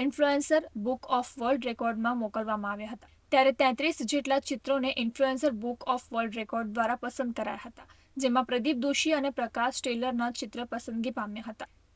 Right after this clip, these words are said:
ત્યારે વડોદરાના ક્યુરેટર મેઘના સોલંકી આર્ટ ઇમોશન ગ્રુપ દ્વારા ગત તારીખ છવ્વીસમી જાન્યુઆરીના રોજ વડોદરાની આકૃતિ આર્ટ ગેલેરી ખાતે ચિત્રોને પ્રદર્શનમાં મૂકવામાં આવ્યા હતા.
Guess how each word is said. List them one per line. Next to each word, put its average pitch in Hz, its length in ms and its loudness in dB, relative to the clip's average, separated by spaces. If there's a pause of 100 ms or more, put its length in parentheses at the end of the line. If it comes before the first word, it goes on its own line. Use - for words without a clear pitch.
(280)
ત્યારે 262 220 8
વડોદરાના 285 540 4
ક્યુરેટર 240 440 -2
મેઘના 240 400 -2
સોલંકી 233 480 -2 (140)
આર્ટ 269 180 2
ઇમોશન 262 400 -2
ગ્રુપ 220 240 -6
દ્વારા 220 340 2
ગત 226 100 -4 (120)
તારીખ 233 260 -2
છવ્વીસમી 277 480 -2
જાન્યુઆરીના 247 640 0
રોજ 240 240 -4
વડોદરાની 226 520 0 (360)
આકૃતિ 294 400 2 (140)
આર્ટ 254 280 4
ગેલેરી 220 320 2
ખાતે 254 200 -2 (120)
ચિત્રોને 269 400 0
પ્રદર્શનમાં 226 720 0
મૂકવામાં 208 420 2
આવ્યા 214 240 -6
હતા. - 140 -12